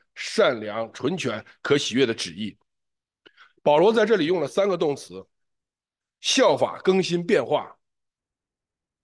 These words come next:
表达了，而且这三个动词在这中文我们还看不太出来。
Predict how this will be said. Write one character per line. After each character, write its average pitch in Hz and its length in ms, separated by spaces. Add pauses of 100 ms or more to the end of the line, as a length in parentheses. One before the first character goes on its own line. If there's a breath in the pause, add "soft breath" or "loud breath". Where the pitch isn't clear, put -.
(1080)
表 131 400
达 127 300
了， - 320 (720)
而 190 140
且 175 100
这 185 140
三 196 220
个 180 140
动 160 160
词 127 180
在 151 140
这 156 160 (220)
中 196 160
文 139 180
我 98 60
们 113 160
还 131 100
看 127 220
不 110 60
太 120 180
出 - 180
来。 82 220